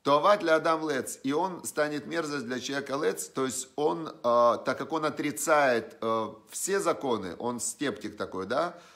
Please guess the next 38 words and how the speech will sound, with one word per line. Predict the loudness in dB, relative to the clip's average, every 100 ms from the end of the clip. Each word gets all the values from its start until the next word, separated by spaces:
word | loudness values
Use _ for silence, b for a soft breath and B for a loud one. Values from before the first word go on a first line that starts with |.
| B
то | -2
его | 0 2
не | 0 0
останавливают | -2 0 0 0 0 2 0 0 -6
и | -6
мораль, | 0 2 4 4 2 0 -4 -8
уже | -8 -4 -4 -4
то, | -6 -6 -6
что | -4
люди | -2 -2 -4
придумали, | -4 -6 -4 -4 -6
мораль, | -4 0 2 4 4 0
какие-то | -6 -4 -4 -4 -2
там | -4 -6 B B _
правила, | 2 6 6 6 0 -2
стыд, | -4 -6 -2 -2 -2
которые | -6 -2 -2 -2
есть. | -4 -6
То | -6
есть | -8
они | -8
начинают, | -6 -6 -6 -2 -2 -2
как | 0 -2 -2 B B -6
вот | -4
эти | -2 -4
были | -4 -4
древние | -4 -4 -4 -4 -4
греки, | -2 -4 -4 -4
там, | -2 -2 -4 -4
римляне, | -4 -4 -2 -2 -2
то | -6
есть | -6 -6
они | -6 -4
в |
открытую | -4 -4 -8 -6 -4
начинают | -6 -6 -6 -4 -4
всеми | -6 -6 -6
этими | -6 -6 -8